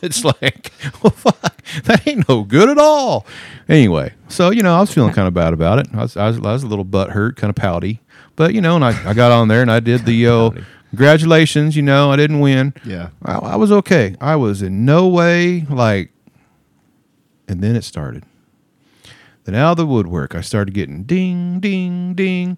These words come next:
Speaker 3: Of course.
Speaker 1: "Hey, hey, man. Hey, you know that guy doesn't have a water meter." I've known that this guy doesn't have a water meter for months now.
Speaker 2: Mm-hmm.
Speaker 1: I've known that he doesn't have running water at his house for months.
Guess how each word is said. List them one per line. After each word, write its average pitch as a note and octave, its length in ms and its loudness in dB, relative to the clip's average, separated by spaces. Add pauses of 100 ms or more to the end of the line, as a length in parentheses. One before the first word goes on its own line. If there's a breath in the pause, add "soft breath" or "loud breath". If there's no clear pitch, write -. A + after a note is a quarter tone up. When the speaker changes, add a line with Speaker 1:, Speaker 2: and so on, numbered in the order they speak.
Speaker 3:
Of - 60 -12
course. F#2+ 260 -8
Speaker 1:
"Hey, A#3+ 480 0 (120)
hey, C4+ 300 0
man. G#3+ 460 0 (200 soft breath)
Hey, A3+ 220 0
you A3 200 0
know C4+ 180 6
that A3+ 200 -2
guy G3+ 240 0
doesn't G3 240 0
have G3 160 0
a F3+ 40 0
water B3 360 2
meter." F3+ 440 0 (2000 soft breath)
I've A#3+ 160 0
known A#3 360 2
that F#3+ 180 -4
this A3+ 160 -4
guy F#3+ 480 0
doesn't F#3 340 -2
have F#3 160 0
a F3+ 40 0
water F3 300 2
meter D3 440 0 (180)
for A2+ 140 0
months C3 420 2
now. D2+ 320 -12 (360 soft breath)
Speaker 2:
Mm-hmm. G2 200 -10
Speaker 1:
I've A2 180 0
known D#3+ 360 2
that D#3 100 0
he B2+ 60 0
doesn't C#3+ 320 0
have D#3 240 0
running C#3+ 260 0
water C3+ 300 2
at B2+ 100 0
his B2 140 -6
house B2 260 -2
for - 180 -10
months. G#2 640 -6